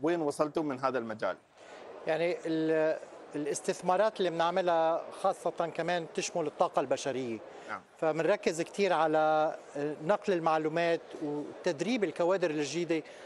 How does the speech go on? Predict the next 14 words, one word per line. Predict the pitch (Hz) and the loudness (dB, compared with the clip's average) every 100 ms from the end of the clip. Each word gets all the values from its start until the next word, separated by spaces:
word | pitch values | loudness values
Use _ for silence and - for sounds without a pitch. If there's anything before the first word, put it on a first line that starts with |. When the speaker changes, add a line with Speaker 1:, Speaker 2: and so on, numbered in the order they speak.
| - | -16
Speaker 2:
خاصة | - 202 202 196 185 | 0 0 2 0 2
المتخرجين | 175 170 165 175 - 170 170 170 185 | 0 -2 0 0 2 2 2 0 0
الجدد. | 147 139 143 127 - - - - - | 0 0 0 -2 -4 -20 -20 -20 -2
فعنا، | 160 165 214 202 185 180 175 - | 2 2 2 2 2 2 0 0
آه، | 156 156 | 0 2
برامج | 160 175 208 196 156 | 2 4 4 2 0
يلي | 170 160 156 156 160 156 | 0 2 2 2 0 -4
بتستوعب | 147 165 - 202 196 170 151 | -2 -4 2 4 4 2 0
المتخرجين | 151 151 151 175 156 147 185 | -2 -2 -2 0 0 0 -2
الجدد | 151 180 165 | 0 0 0
من | 147 | -2
الجامعات، | 151 143 156 147 170 170 - - - - - - | -2 0 0 0 0 0 -4 -20 -20 -20 -16 0
يلي | 170 165 | 2 2
بتعطيهم، | 165 180 170 226 214 190 180 180 | 2 2 2 2 2 2 2 -4